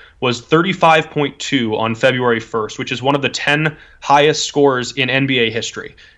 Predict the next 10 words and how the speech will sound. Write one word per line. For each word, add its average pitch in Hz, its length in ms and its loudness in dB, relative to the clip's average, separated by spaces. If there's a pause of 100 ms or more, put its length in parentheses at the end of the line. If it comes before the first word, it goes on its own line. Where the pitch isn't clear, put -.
(120)
It 123 100 2
is 120 220 0
easily 160 340 2
the 139 80 6
highest 131 400 2
score 131 320 0
this 113 180 -6
season. 165 540 -2 (260)
Uh, 117 140 4
the, 120 180 0